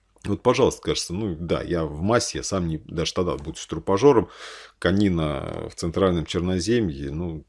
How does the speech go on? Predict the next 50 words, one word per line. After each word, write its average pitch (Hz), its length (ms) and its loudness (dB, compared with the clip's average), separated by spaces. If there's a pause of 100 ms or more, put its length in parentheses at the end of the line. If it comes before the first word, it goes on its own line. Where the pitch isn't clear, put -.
так - 200 -8
скажем, 71 440 -8
её 73 200 -6
и 76 200 -4
нету, 92 340 -2
в - 60 -20
принципе, - 540 -8 (120)
в - 180 -20
таких - 420 -12 (1080)
в - 20 -6
этих - 300 -10
мясных 82 400 -4
лавках, 98 420 2
или 69 120 -8
как - 260 -8
там 65 200 -14
щас - 200 -10
всё - 160 -10
это - 140 -14
называется, 85 600 0
я - 140 -8 (100)
уж - 260 -12
от - 160 -14
этого 78 220 -10
от - 60 -16
всего 80 240 -8
давно 78 340 -4
отошёл, 95 480 2
да, 80 240 -2 (120)
это - 180 -14
понятно. 80 480 -8 (920)
Вот, 85 320 -2
и 104 40 4
я 147 120 4
помню, 160 380 4
она 98 240 6
какая-то 82 440 -4
или 71 80 -8
копчёная 110 480 2
такая, - 380 -8
в 71 80 -12
упаковочке, - 760 -4
ему 76 120 -14
там - 180 -14
откуда-то - 400 -10
издалека 76 460 -6
прислали, 87 520 -8
откуда-то - 340 -18
с - 40 -14
севера. 69 380 -10